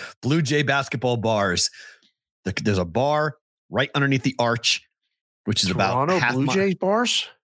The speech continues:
Speaker 1: No, Blue Jays. Creighton Blue Jays.
Speaker 2: Oh, oh, oh. I thought you meant to, we're talking about
Speaker 1: No,
Speaker 2: baseball. I got
Speaker 1: I
Speaker 2: baseball
Speaker 1: know,
Speaker 2: in my mind.
Speaker 1: but
Speaker 2: Toronto
Speaker 1: Arch
Speaker 2: Blue
Speaker 1: Madness,
Speaker 2: Jays.
Speaker 1: talking about basketball.
Speaker 2: Right.
Speaker 1: Creighton
Speaker 2: Oh,
Speaker 1: Blue
Speaker 2: sorry.
Speaker 1: Jays. This is a bar. There was a Creighton Blue Jays bar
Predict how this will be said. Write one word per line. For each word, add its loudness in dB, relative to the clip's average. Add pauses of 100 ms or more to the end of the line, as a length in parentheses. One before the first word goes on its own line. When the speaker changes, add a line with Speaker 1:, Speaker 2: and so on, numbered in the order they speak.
(680)
Speaker 1:
No, 0
Blue 0
Jays. -4
Creighton 0
Blue 0
Jays. -2 (420)
Speaker 2:
Oh, 0
oh, 2
oh. 2
I 0
thought -4
you -4
meant -2
to, -6
we're -4
talking 2
about -2
Speaker 1:
No, 4
Speaker 2:
baseball. -2
I -2
got -2
Speaker 1:
I 4
Speaker 2:
baseball 2 (100)
Speaker 1:
know, -6
Speaker 2:
in -10
my -10
mind. -14
Speaker 1:
but -6
Speaker 2:
Toronto -2
Speaker 1:
Arch 0
Speaker 2:
Blue -4
Speaker 1:
Madness, 0
Speaker 2:
Jays. 0
Speaker 1:
talking 2
about -2
basketball. -2 (140)
Speaker 2:
Right. -4 (260)
Speaker 1:
Creighton 2
Speaker 2:
Oh, 0
Speaker 1:
Blue 2
Speaker 2:
sorry. 0
Speaker 1:
Jays. 2
This 4
is -2
a 0
bar. 0
There -2
was -4
a -6
Creighton 0
Blue 2
Jays 0
bar -2